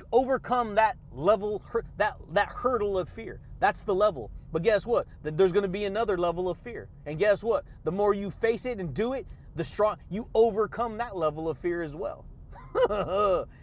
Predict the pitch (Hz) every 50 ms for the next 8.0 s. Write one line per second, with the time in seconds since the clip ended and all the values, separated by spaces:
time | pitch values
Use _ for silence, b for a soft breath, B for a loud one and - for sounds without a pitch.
0 | B B B B B B - - 117 139 170 185 202 202 208 214 196 185 185 -
1 | 233 233 226 220 214 180 - - - - - 175 208 - - 233 226 240 240 226
2 | 208 185 233 226 233 226 226 196 139 113 110 180 190 208 190 214 202 - B B
3 | - 160 175 175 196 233 233 202 - - - - 170 160 214 196 196 190 190 190
4 | 175 - - 214 208 170 - 190 180 - - 208 185 175 - - 190 190 190 -
5 | - 127 107 - - - - - - - - - - - - 285 285 240 - -
6 | - 202 196 180 160 151 127 104 - - - - - - - - - - 180 185
7 | 220 233 214 202 226 214 202 175 196 190 175 170 170 185 190 185 151 107 104